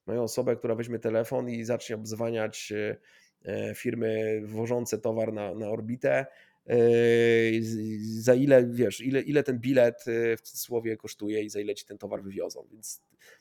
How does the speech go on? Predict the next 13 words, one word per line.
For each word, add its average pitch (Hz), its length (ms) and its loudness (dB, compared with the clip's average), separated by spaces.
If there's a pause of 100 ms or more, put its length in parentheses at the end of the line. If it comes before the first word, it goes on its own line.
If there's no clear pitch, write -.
(120)
więc 110 140 -10
to 170 120 0
jest - 160 -4
coś, 156 180 0
co, 147 200 -8
co 147 140 -2
absolutnie 160 400 -6
wcześniej 175 320 -8
nie 185 60 -6
istniało 165 360 0
w 107 40 -4
ogóle. - 320 -6 (880)
Więc 110 300 -8